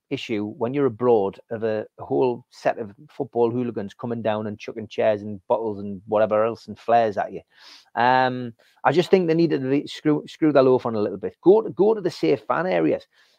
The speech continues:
N U S C sorted out a wonderful, you know, a one, three wonderful away trips for Newcastle fans. Safe areas, places where there were so many Newcastle fans that are, you know, twenty hooligans wouldn't have bothered their backside. Um, but I just,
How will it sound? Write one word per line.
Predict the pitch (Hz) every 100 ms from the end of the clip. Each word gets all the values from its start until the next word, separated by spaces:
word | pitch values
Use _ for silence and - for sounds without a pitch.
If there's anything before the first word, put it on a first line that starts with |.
| -
N | 160
U | 190 175
S | 147
C | - 156 123 95 - 131 _ _
sorted | - 143 143 131
out | 123
a | 123
wonderful, | 123 156 147 143 139 113 - 220
you | 127
know, | 104 110
a | 135
one, | 139 180 175
three | - 180 170 - 160
wonderful | 151 151 143 131
away | 127 127 117
trips | - 107 -
for | 113
Newcastle | 113 110 101 -
fans. | 92 92 90 95 _ _ _ _
Safe | _ - 180 175
areas, | 127 117 117 113 107 _ _ _ _
places | 156 175 151 123
where | 127
there | 120
were | 113
so | - 180
many | 165 143
Newcastle | 135 120 120 117
fans | - 113 113
that | 113
are, | 113 113 123
you | 117
know, | 98
twenty | - 160 160
hooligans | 127 127 117 110
wouldn't | 113 135 127
have |
bothered | 110 113 110
their | 104
backside. | 101 98 - 92 104 - _ _ _ _
Um, | 110 110 113 110
but | 123
I | 123
just, | 147 -